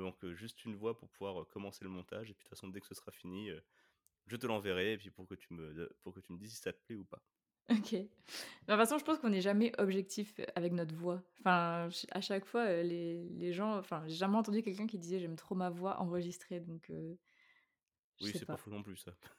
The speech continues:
Speaker 2: Ouais, donc je pense que peut-être je suis pas objective avec ma voix, j'ai l'impression que ça va pas du tout, mais bon. Écoute, on verra, je, j'écouterai le truc en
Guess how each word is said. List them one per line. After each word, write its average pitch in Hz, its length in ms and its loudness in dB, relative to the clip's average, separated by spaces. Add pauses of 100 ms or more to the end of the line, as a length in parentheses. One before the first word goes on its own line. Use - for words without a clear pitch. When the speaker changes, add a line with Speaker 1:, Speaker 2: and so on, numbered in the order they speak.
(300)
Speaker 2:
Ouais, 214 300 4
donc 202 140 6
je 185 80 -4
pense 226 200 -2
que 208 100 -4
peut-être - 220 -10
je - 60 -10
suis 196 100 -4
pas 196 100 -6
objective 185 400 -2
avec 175 160 0
ma 175 200 -2
voix, 180 200 0
j'ai 185 140 0
l'impression 165 460 0
que - 60 -6
ça 175 140 -8
va 156 80 -4
pas 180 120 -6
du 185 120 -6
tout, - 140 -2
mais 196 140 2
bon. 156 140 -4 (440)
Écoute, 208 320 10
on 220 100 10
verra, 208 320 12
je, 175 300 8
j'écouterai 208 420 2
le 208 80 4
truc 220 220 -4
en 190 60 -2